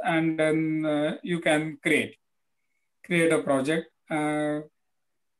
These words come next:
it's, it's very, very intuitive, I would say, but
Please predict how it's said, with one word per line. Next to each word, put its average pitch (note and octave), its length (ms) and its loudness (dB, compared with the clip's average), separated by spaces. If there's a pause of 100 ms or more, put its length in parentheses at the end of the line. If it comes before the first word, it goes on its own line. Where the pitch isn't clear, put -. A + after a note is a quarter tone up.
(300)
it's, F#3+ 280 -4
it's A#3+ 220 0
very, B3 260 4
very B3+ 300 4
intuitive, B3 420 6
I G3+ 160 6
would G#3 200 4
say, A3 280 4
but G#3+ 260 2